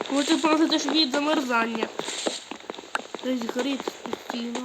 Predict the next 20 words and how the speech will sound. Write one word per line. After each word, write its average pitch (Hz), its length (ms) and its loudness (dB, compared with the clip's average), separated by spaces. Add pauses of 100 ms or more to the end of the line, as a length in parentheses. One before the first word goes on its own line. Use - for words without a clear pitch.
(1120)
Я 302 100 4
не 302 140 6
люблю 277 380 8
такі 269 280 0
виживалки. 254 1040 2 (3000)
Там, 254 140 0
де 254 180 0
треба. 269 520 4 (1600)
Там, 247 180 -4
ну, 247 120 2
не 269 120 4
знаю, 269 420 2
там, 254 260 -2
де 254 80 -2
потрібно 277 840 4 (920)
заповнити 277 680 4
ще 254 120 0
також 277 320 2
теж 285 420 0 (400)
воду. 247 600 6